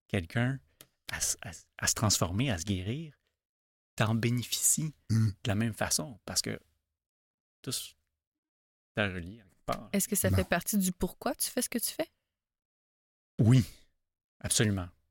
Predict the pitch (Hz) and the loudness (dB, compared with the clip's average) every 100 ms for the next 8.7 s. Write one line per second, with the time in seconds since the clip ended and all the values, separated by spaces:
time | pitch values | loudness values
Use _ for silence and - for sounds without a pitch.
0 | _ _ _ _ _ _ - - - 104 | _ _ _ _ _ _ -4 0 2 0
1 | - - _ _ _ _ _ _ 104 - | -2 -14 _ _ _ _ _ _ -4 0
2 | 113 98 - - 107 95 98 95 113 156 | 0 2 0 0 0 0 -2 0 2 2
3 | - _ _ _ _ _ _ _ _ _ | -2 _ _ _ _ _ _ _ _ _
4 | _ _ - 98 - 110 107 92 - 104 | _ _ -4 -2 0 0 2 0 -2 -4
5 | 110 95 92 - 135 156 - _ _ _ | -4 -2 -2 0 0 -2 -8 _ _ _
6 | _ - 101 104 98 92 - _ - - | _ -6 -2 0 0 -2 -4 _ -4 0
7 | 104 - 117 110 - - 147 160 147 92 | 2 2 2 0 0 2 2 4 2 0
8 | 78 117 117 95 90 87 87 | 2 2 2 0 -2 -6 -8